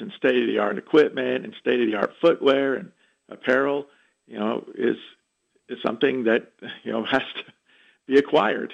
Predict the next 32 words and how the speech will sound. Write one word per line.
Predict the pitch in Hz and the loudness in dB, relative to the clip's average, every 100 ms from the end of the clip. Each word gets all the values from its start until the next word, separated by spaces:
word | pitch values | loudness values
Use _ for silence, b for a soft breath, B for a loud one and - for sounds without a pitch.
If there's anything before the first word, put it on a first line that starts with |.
| - | -16
And | 117 113 107 - | -8 -8 -8 0
so | 127 110 110 107 b b b b _ | 2 4 0 -2 b b b b _
we, | 123 117 123 120 | 2 4 6 6
um, | 113 110 110 113 _ _ _ _ _ - | 4 2 -4 -10 _ _ _ _ _ -12
you | |
know, | 107 | 0
we | 113 123 | 4 4
have | 120 120 | 2 -2
to, | _ _ _ | _ _ _
as | _ | _
you | 113 117 | -6 0
know, | 120 160 | 2 2
we're | 123 110 | 0 -4
a | - | -2
self-sustaining | 123 123 135 - - 123 135 139 135 b b b b _ | -4 -4 -8 -6 -4 -2 -2 -6 -10 b b b b _
element | 120 131 131 139 | 2 2 2 0
of | 117 110 | 0 0
our | 113 | 0
university | 110 127 123 120 139 - 151 | 0 0 0 0 0 2 2
and | 131 | 2
one | 110 | 0
of | 110 | 0
the | 107 | 0
only | 117 131 127 - _ _ - | 2 0 0 -4 _ _ -6
five, | 113 135 - - | 0 0 -2 -4
six | 131 - - | -4 -4 -2
programs | 131 120 131 120 | 0 0 -2 -2
left | 113 120 - | -2 -2 -2
in | 120 | -6
America | 107 113 131 151 139 | -4 -2 -2 -4 -6
that | - - | -6 -6
can | - | -12